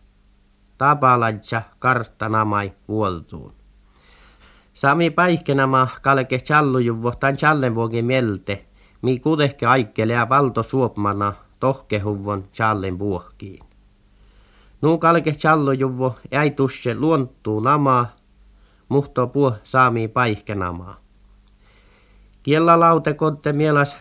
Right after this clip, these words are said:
tavviriikkalas ei se valtti kätnääs vuohtaan, lää fuolahe resulsait saami paikkenamai tjuaggimi.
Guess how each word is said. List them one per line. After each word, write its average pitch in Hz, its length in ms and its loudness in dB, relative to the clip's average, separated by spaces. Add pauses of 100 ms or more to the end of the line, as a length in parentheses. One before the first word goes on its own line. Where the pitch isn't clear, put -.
tavviriikkalas 127 1000 0
ei 143 160 0
se 117 180 -4
valtti 110 680 -4 (100)
kätnääs 120 540 -4
vuohtaan, 104 540 -6 (340)
lää 143 180 0
fuolahe 120 560 0 (120)
resulsait 110 720 -4 (180)
saami 113 400 -2
paikkenamai 98 840 -4 (100)
tjuaggimi. 101 840 -8